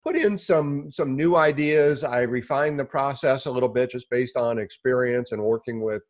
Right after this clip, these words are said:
the thousands of reps out in the field. But then I also added, uh, the experiences and success stories and best practices from sales pros themselves,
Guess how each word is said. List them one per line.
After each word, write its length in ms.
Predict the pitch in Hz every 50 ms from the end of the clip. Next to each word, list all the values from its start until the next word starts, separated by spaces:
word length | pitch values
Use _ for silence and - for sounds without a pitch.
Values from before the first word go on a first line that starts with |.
| _ _
the 140 | 117 107 98 -
thousands 420 | 113 113 117 120 113 110 120 110 117
of 100 | 107 104
reps 240 | 113 110 - - 123
out 140 | 110 107 -
in 40 | 110
the 60 | 101
field. 360 | - - 127 120 123 120 120 - - - - - - -
But 100 | 143 147
then 140 | 214 240 240
I 140 | 190 175
also 380 | 175 180 202 190 - 165 147 135
added, 580 | - 143 147 170 180 165 139 123 120 120 117 123
uh, 140 | 123 127 127 127
the 200 | 117 135 131 123
experiences 1040 | 120 120 - - - 175 202 294 349 170 135 120 - - - 120 123 131 131 143 180 - -
and 220 | 127 123 123 120
success 440 | - 127 120 - - 185 180 175 -
stories 640 | - - 165 160 156 151 147 147 147 143 135 131 127
and 200 | 117 110 107 95
best 220 | 117 127 135 - - _
practices 760 | - 131 127 135 - - - 117 - - 120 113 113 110 - - - - - _ _ _ -
from 460 | 165 175 202 185 175 175 165 156 - _ _ _ _ _
sales 380 | - - 165 170 180 175 151 -
pros 360 | - 170 156 156 170 156 135
themselves, 680 | 135 156 160 156 - 160 180 196 147 - - - -